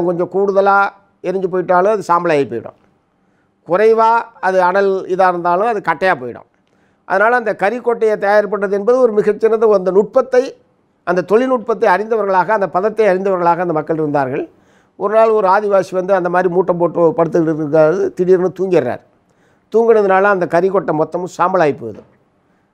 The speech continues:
மறுநாள் காலையில் வந்து பார்க்கக்கூடிய அந்த நிலப்பிரபு கரிக்கொட்டை சாம்பலானதுக்காக அதே நெருப்புக்குள்ள அந்த ஆதிவாசியை தூக்கி போட்டு எரிச்சிடுறான். அதை மக்கள் எல்லாம் வேடிக்கை பார்த்து கொண்டிருக்கிறார்கள்.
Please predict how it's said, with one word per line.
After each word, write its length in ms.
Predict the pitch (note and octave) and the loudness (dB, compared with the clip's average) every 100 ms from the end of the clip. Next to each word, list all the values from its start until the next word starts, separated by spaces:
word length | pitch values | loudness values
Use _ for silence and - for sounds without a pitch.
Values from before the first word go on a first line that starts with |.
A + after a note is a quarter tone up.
| _ | _
மறுநாள் 360 | E3+ G3 A3 G#3 E3+ | -2 0 2 0 0
காலையில் 340 | F#3+ G3+ F#3 | 0 0 0
வந்து 180 | E3+ F3+ F3 D#3+ | -2 -2 -2 0
பார்க்கக்கூடிய 480 | F3 E3+ D#3+ E3 E3 | 0 0 -4 -2 0
அந்த 160 | D#3 C#3+ C3 A#2+ G#2 - _ _ _ _ | 2 2 0 -2 -6 -14 _ _ _ _
நிலப்பிரபு 500 | D3+ F#3 E3 D#3+ C#3+ F#3+ - _ _ _ - | -2 -2 0 -2 -2 -4 -6 _ _ _ -2
கரிக்கொட்டை 440 | E3+ G#3 G#3+ G#3+ F#3 | -2 0 -4 -4 -2
சாம்பலானதுக்காக 920 | E3 F#3 F#3 F3 D#3+ C#3 C#3+ C3+ E3+ - - D3 | 0 0 -2 -4 -6 -4 -4 -2 -2 -4 -2 -2
அதே 180 | F3 G#3 | 0 0
நெருப்புக்குள்ள 520 | F3 F3 E3+ D#3+ F3+ | 0 -2 -4 -6 -2
அந்த 80 | D#3+ D#3 | 0 2
ஆதிவாசியை 400 | E3+ D#3+ C#3 D3 | 2 -2 -4 -8
தூக்கி 240 | D3+ D3 | -8 -6
போட்டு 280 | C3 B2 D3+ - _ _ _ _ _ _ _ _ _ _ _ _ - | -4 -2 -4 -6 _ _ _ _ _ _ _ _ _ _ _ _ -4
எரிச்சிடுறான். 520 | D#3 D#3+ E3 G2 - _ _ _ _ _ _ _ _ _ _ _ _ _ _ _ _ - | -4 0 -2 -4 -14 _ _ _ _ _ _ _ _ _ _ _ _ _ _ _ _ -12
அதை 180 | - F3 | -4 -2
மக்கள் 300 | F3 G3 G3 | -2 0 0
எல்லாம் 160 | G3 F3+ | 0 0
வேடிக்கை 260 | F#3 F3 | -2 -2
பார்த்து 200 | D3+ C3 B2+ | -2 -4 -6
கொண்டிருக்கிறார்கள். 600 | B2 A#2 A2 G#2+ - | -8 -8 -6 -8 -8